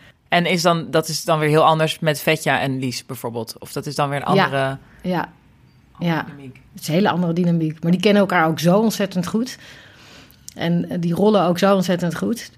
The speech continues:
Speaker 2: Dat is, eh, eh, ja, dat is gewoon een feest om te mogen doen.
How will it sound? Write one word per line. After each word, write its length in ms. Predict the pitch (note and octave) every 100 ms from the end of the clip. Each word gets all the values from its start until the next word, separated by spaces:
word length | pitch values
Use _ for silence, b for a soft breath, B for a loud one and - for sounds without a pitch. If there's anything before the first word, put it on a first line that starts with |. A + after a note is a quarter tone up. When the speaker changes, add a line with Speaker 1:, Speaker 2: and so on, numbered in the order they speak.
| _
Speaker 2:
Dat 240 | - D3+
is, 180 | E3+ E3+
eh, 360 | F3 F3 E3 D#3+ - E3 D#3+ D#3+ D#3+ D#3+
eh, 60 | D#3 - -
ja, 160 | D#3
dat 100 | C#3+
is 80 | C#3
gewoon 180 | - D3+
een 60 | D3+
feest 340 | E3 D#3+ -
om 220 | D#3+ D#3 - - - _ _ _ _ _ _ _ _
te 200 | - F#3+
mogen 300 | F#3 F3+ D#3
doen. 340 | G3+ E3 -